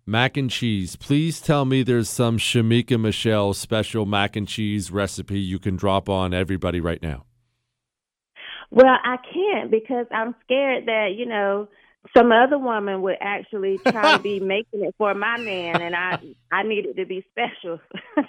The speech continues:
Speaker 2: So
Speaker 1: Okay.
Speaker 2: I never give my recipes out, only to my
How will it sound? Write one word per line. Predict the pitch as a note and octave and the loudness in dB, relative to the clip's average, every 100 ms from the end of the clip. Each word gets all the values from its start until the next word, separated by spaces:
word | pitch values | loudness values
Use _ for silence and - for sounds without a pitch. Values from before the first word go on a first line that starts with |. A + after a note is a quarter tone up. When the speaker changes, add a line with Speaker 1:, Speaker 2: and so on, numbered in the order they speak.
| - | 2
Speaker 2:
So | - | 4
Speaker 1:
Okay. | A3 - - - - - - | 4 2 -12 -20 -20 -4 0
Speaker 2:
I | C4+ A#3 A3+ | 2 2 0
never | B3 C#4 A#3+ | 0 0 0
give | G3+ G3+ | -2 -4
my | F#3+ F3 | -4 -4
recipes | E3+ E3+ D3+ F3 E3+ E3 | -4 -6 -6 0 0 2
out, | E3 D#3+ C3 - - - | 0 0 -6 -18 -20 -2
only | G#3 A#3+ C#4 - | 0 0 0 2
to | |
my | A#3 A#3 | 4 2